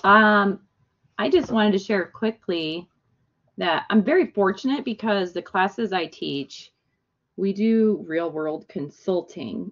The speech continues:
in, in the classes. So, like, we, I, we, I get to work with a new company every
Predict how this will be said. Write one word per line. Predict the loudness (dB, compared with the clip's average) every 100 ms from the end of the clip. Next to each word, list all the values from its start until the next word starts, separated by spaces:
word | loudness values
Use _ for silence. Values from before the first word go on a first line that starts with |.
| -12
in, | -10 -10 -12 _ _ _ _ -14
in | -10 -10
the |
classes. | -4 0 0 0 -8 -10 -10
So, | -8 -4 -4 -4 -8 _ _ _ _ _ _
like, | -6 -4
we, | -6 -6 -12 _ -4
I, | -2 0 0 -4 -10
we, | -2 0 2 0 -2 -4
I | 2 4
get | 4 0
to | -4
work | -2
with | -2 -2
a | -4
new | -4
company | -4 -6 -4 -6 -6 -2
every | -2 -2 -6 -8 -12